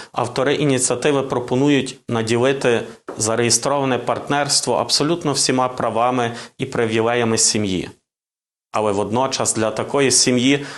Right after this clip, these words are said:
пропонують повністю переформувати проживання разом,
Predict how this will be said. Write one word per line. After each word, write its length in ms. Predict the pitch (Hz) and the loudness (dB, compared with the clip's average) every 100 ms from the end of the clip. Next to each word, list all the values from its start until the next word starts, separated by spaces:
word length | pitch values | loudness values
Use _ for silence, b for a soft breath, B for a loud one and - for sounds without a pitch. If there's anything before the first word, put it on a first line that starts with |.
| B | B
пропонують 680 | - 127 143 151 156 143 - | -4 -2 0 2 2 -2 -4
повністю 800 | 139 147 147 135 - 135 123 95 B - _ _ | 0 0 2 0 2 2 0 -2 B -18 _ _
переформувати 1040 | - 123 123 123 110 113 117 123 127 117 - - | -2 -2 -2 -2 0 0 2 0 0 -2 -2 -6
проживання 680 | - 107 117 113 120 117 104 | -2 0 0 0 0 0 0
разом, 500 | 113 127 123 117 | 0 0 0 -2